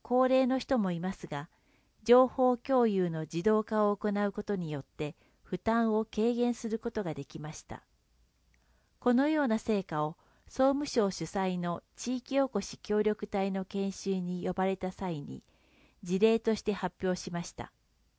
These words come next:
他にも白石島で採れるマルベリーを使った商品を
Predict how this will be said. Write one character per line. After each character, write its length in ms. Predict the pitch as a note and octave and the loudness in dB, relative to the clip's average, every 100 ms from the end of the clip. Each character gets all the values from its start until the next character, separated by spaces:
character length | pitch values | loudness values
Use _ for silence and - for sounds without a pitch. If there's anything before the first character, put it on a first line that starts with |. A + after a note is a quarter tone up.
| _ _ _ _ _ | _ _ _ _ _
他 300 | G#3 - A#3+ | -4 2 2
に 140 | A#3 | 4
も 220 | F#3+ F3+ - _ _ | 2 -2 -8 _ _
白 340 | - A3+ B3+ | -6 4 4
石 220 | C4+ - A#3+ | 4 -2 -4
島 260 | A#3+ F#3+ | -2 -2
で 120 | F3 | -2
採 140 | F3 F3+ | -2 0
れ 140 | F#3+ | 2
る 240 | E3+ E3 - | 2 -2 -4
マ 180 | F3 A3+ | -2 0
ル 100 | C4 | 4
ベ 160 | C4 | 4
リ 160 | A3 G3 | 4 2
ー 80 | F3 | 2
を 40 | |
使 240 | - - F#3+ | -2 -6 -6
っ 60 | |
た 160 | - F#3+ | -4 -6
商 260 | - A3+ | 0 0
品 360 | G#3+ - E3+ D3+ | 0 -6 -8 -6
を 180 | D3 | -10